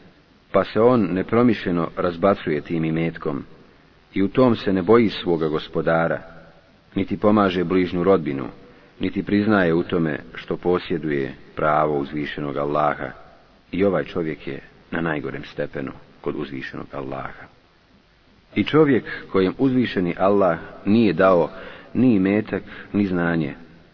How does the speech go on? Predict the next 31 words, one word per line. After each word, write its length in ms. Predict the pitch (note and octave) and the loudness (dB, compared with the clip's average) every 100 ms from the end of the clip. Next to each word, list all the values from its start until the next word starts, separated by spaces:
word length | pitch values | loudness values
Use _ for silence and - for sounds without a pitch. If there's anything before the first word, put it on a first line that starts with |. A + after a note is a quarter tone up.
| _ _ | _ _
pa 80 | F2+ | 0
on 140 | E2+ | 2
kaže: 420 | - F2 C#2+ C2 B1 - - - _ _ _ _ _ | 2 2 0 -4 -12 -18 -20 -20 _ _ _ _ _
„Kad 160 | F#2 F#2 | 0 0
bih 160 | G2+ | 4
ja 160 | B2 C3 | 6 6
imao 320 | B2 B2 G2 | 6 6 4
imetka, 580 | F2 F#2 A#2 - G#2+ F2 - - - | 4 2 0 0 -2 -2 -6 -16 0
i 100 | G#2 | 6
ja 160 | G#2+ | 6
bih 200 | D2+ C#2 | 6 0
radio 400 | F2+ A2 A#2+ A2+ | 2 2 2 2
kao 260 | F2+ F2+ E2+ | 0 0 0
što 200 | - E2+ | -2 -4
taj 280 | E2 E2 D2 | -2 -2 -2
i 60 | |
taj”, 320 | C#2+ D#2 C#2 B1+ - - - | -4 -4 -4 -6 -16 -20 -12
misli 360 | - D#2+ - D2+ | -6 -6 -6 -8
na 120 | D2+ | -8
trećeg. 420 | - E2 D2+ - - - - _ _ _ | -6 -6 -8 -14 -18 -20 -20 _ _ _
„On 220 | G#2+ A2 | 2 2
će 140 | G#2 G#2+ | 2 0
biti 220 | G#2 G#2 | -2 -2
kažnjen 480 | - A2 F#2 D#2 D2 | 0 2 2 -2 -6
prema 260 | E2 D2+ | -4 -4
svojoj 340 | D2+ - D2+ D2+ | -6 -4 -4 -2
namjeri 460 | D#2+ D#2+ C2 C2 | -2 -4 -4 -6
i 120 | C2+ C2 | -8 -6
grijeh 360 | D#2 D#2 D2 - - | -4 -4 -6 -10 -10
njih 180 | D#2 C#2+ | -8 -4
dvojice, 520 | E2 F2 - D#2 | -2 -2 -4 -8